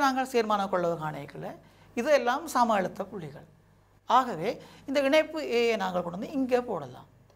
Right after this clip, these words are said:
இந்த இணைப்பு A-யை கொண்டு வந்து இங்கே போடலாம். இப்படி நாங்கள் கற்பனை பண்ணினால், இந்த ஒரு மைக்ரோஃபாரட்டும் இந்த ஒரு மைக்ரோஃபாரட்டும் சமாந்தரமாக இருக்க போகுது. சமாந்தரமாக இருக்கையில, இது இந்த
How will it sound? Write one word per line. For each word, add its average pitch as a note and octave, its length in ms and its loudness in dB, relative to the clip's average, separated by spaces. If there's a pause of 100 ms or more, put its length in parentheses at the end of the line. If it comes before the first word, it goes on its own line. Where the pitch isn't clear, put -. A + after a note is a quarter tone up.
(220)
இந்த A3 160 4
இணைப்பு A3 380 2
A-யை F#3+ 360 2
கொண்டு F3+ 180 -6
வந்து A3+ 80 -6
இங்கே A#3+ 160 -4
போடலாம். C#3+ 420 -10 (360)
இப்படி D4+ 340 0
நாங்கள் A#3+ 420 2 (200)
கற்பனை A#3 380 4
பண்ணினால், F3+ 760 -6 (340)
இந்த B3+ 300 0
ஒரு D4 460 6
மைக்ரோஃபாரட்டும் A3+ 920 -2 (200)
இந்த B3+ 320 2
ஒரு A#3 320 0
மைக்ரோஃபாரட்டும் E3+ 840 -6 (340)
சமாந்தரமாக G3 640 0
இருக்க A#3 220 -8
போகுது. - 280 -16 (380)
சமாந்தரமாக C4 600 2
இருக்கையில, E3 580 -8 (280)
இது B3+ 220 0
இந்த C#4 240 2